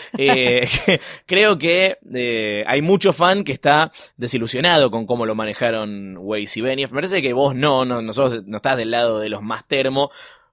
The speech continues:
Speaker 2: pero sí entendés que son cosas distintas, no va a
Speaker 1: Sí.
Speaker 2: ser necesariamente lo mismo.
Speaker 1: No, yo, eh, soy, estoy a favor de consumir las dos cosas, cada una como el medio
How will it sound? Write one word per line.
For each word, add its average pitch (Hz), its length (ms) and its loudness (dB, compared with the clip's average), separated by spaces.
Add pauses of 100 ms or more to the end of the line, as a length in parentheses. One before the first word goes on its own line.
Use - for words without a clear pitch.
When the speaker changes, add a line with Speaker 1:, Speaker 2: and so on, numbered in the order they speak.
(120)
Speaker 2:
pero 135 260 2
sí 131 420 -4
entendés 147 300 0
que 147 80 -2
son 110 240 -4
cosas 135 280 -2
distintas, 113 560 -4
no 120 100 -4
va 147 80 6
a - 20 4
Speaker 1:
Sí. 233 80 -2
Speaker 2:
ser - 100 -4
necesariamente 107 680 -6
lo 95 100 -6
mismo. 87 260 -12
Speaker 1:
No, 220 300 2
yo, 254 400 2
eh, - 160 -8
soy, 233 560 0
estoy 196 240 0
a 240 80 4
favor 240 280 4
de 247 60 4
consumir 220 400 0
las 214 140 0
dos 214 120 0
cosas, 254 320 4
cada 220 300 4
una 233 340 2
como 185 460 -2
el 180 220 -2
medio 220 580 0